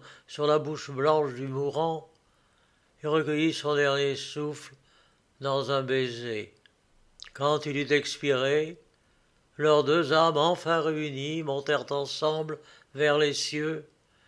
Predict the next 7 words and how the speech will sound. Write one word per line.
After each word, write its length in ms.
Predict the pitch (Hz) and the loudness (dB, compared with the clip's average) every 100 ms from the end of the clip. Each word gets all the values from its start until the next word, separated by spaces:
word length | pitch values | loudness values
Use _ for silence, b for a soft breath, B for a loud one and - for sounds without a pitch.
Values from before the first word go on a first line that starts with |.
| b b b b b _ | b b b b b _
et, 80 | 156 | -6
franchissant 580 | 170 202 202 202 180 | 2 2 2 -4 0
les 120 | 185 175 | 2 4
bornes 380 | 175 170 147 | 6 4 2
de 80 | 143 | -4
l'univers 480 | 147 147 156 151 143 | -4 -2 0 4 6
apparent, 800 | 151 151 151 147 143 170 170 - | 4 2 4 4 4 0 -4 -8